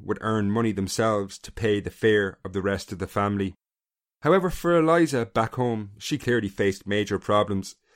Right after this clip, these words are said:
Not only was she separated from her husband, but others were now leaving Castlecomer owing her money. That said, while emigration did create major difficulties for some back home, it did offer opportunities to others left in Castlecomer, even some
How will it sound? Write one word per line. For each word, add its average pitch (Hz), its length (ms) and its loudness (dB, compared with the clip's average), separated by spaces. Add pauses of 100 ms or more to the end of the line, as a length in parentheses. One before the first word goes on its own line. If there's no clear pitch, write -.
(300)
Not 123 140 4
only 123 240 6
was 107 100 0
she 104 280 -8
separated 107 600 -2
from 104 160 -4
her 95 120 -2
husband, 101 480 -2 (160)
but 123 180 -2
others 127 340 4
were 98 80 -2
now 110 200 0
leaving 98 400 -2
Castlecomer 98 760 -4 (140)
owing 104 260 -2
her 90 160 -4
money. 98 320 -2 (640)
That 226 180 2
said, 151 380 2
while 156 260 6
emigration 131 680 2
did 117 180 0
create 117 400 -2
major 113 320 0
difficulties 110 600 -6
for - 160 -6
some 135 320 0
back 104 180 -6
home, 101 360 -4 (180)
it - 160 -8
did 165 160 4
offer 135 360 0
opportunities 113 680 -4
to - 180 -10
others 95 380 0 (120)
left 107 300 -4
in 95 60 -4
Castlecomer, 98 800 -2
even 147 260 -2
some 127 400 0